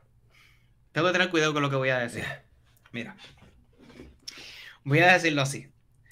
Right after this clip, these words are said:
Speaker 1: Yo, usuario de Netflix, no pago ese... Eso no es un plan que se puede, que, que sea bueno pagarlo.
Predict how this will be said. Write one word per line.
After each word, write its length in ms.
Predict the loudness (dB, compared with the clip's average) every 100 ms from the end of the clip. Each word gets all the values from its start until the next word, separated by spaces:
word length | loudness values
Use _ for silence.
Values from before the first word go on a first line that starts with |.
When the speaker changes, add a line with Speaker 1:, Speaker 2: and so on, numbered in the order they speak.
| -20 -20 _
Speaker 1:
Yo, 220 | -2 2 2
usuario 380 | 4 2 4 4
de 120 | 4
Netflix, 580 | 4 2 -4 -4 -6 -14 _ _ _ _ _ _ -10
no 280 | -4 0
pago 200 | 2 2
ese... 200 | 2 -4 -4
Eso 180 | -4 -4
no 80 |
es 60 | -6
un 120 | -8
plan 200 | -8 -8
que 80 | -8
se 160 | -8 -8
puede, 260 | -10 -12
que, 280 | -12 -12 -12
que 140 | -14 -10
sea 220 | -6 -6
bueno 220 | -6 -8
pagarlo. 380 | -8 -8 -10